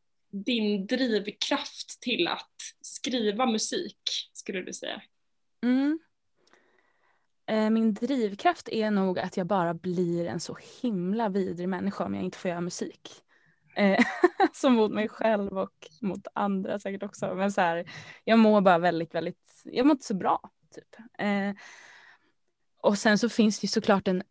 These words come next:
Speaker 2: en drivkraft i att vilja liksom berätta historier och berätta, fånga liksom ögonblick och kunna beröra andra liksom med det och skapa en gemenskap i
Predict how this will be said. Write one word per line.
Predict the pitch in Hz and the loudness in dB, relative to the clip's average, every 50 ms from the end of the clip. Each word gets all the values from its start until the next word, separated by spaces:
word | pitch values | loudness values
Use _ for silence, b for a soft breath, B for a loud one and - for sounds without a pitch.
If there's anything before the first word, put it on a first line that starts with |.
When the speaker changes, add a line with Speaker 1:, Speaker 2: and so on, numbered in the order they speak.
| _ _ - | _ _ 0
Speaker 2:
en | - 202 190 185 185 180 180 180 180 180 180 165 | 2 2 2 2 2 0 0 0 0 -2 -2 0
drivkraft | 165 202 196 208 190 180 - - - 262 254 - - - | 2 2 4 4 2 0 -2 0 2 4 4 2 2 -2
i | 185 175 | 2 2
att | 175 180 | 2 2
vilja | 170 185 175 175 175 | 2 0 0 0 0
liksom | 175 185 - 196 180 175 175 175 190 - 190 _ _ _ _ _ _ _ _ _ - | -2 -2 -2 -2 -2 0 -2 -4 -6 -8 -12 _ _ _ _ _ _ _ _ _ -6
berätta | 214 208 208 196 - _ - - 190 190 | -4 -4 -4 -4 -8 _ -2 0 2 2
historier | 185 175 180 196 - - - - 208 208 208 185 190 185 202 196 190 185 185 180 | 2 0 -2 -4 -4 -4 -2 0 0 0 2 0 0 2 2 4 4 2 2 0
och | 180 | -2
berätta, | 190 196 196 185 - - _ _ _ _ - 202 190 190 190 190 - b b b b b b b b | -4 -4 -6 -6 -6 -12 _ _ _ _ -2 0 0 0 0 -2 -6 b b b b b b b b
fånga | b - 254 240 214 208 208 214 | b 8 8 8 8 8 6 6
liksom | 214 208 - 214 | 4 4 2 2
ögonblick | - - 214 208 196 190 185 190 190 185 196 220 208 - _ - - _ _ _ - - | 0 2 2 2 2 2 4 2 2 4 2 2 0 0 _ -20 -20 _ _ _ -6 -2
och | - 180 190 196 196 190 b b b _ _ _ _ _ _ - B B B B B B B _ _ | -2 0 0 -2 -6 -8 b b b _ _ _ _ _ _ -20 B B B B B B B _ _
kunna | - - 220 202 | 0 2 4 4
beröra | 185 202 190 196 202 220 202 190 190 | 6 6 6 6 6 6 6 4 4
andra | - - 208 190 180 180 196 214 254 226 | 2 2 2 2 2 2 4 4 4 4
liksom | - - 202 - - - - - 208 208 202 202 _ - | 4 0 -6 -4 -4 -4 -4 -4 -6 -8 -10 -12 _ -6
med | - 202 220 233 233 214 185 | -2 2 4 4 6 4 4
det | 185 180 180 | 4 2 2
och | 175 175 180 | 2 0 0
skapa | - - 185 175 - 190 | 0 -2 -2 0 0 0
en | 180 | 0
gemenskap | 185 180 180 185 190 220 214 185 180 - - 170 - - | 2 2 2 4 4 4 2 0 -2 -2 -4 -4 -2 -2
i | 202 196 175 165 170 180 | -2 -2 -2 -2 -4 -6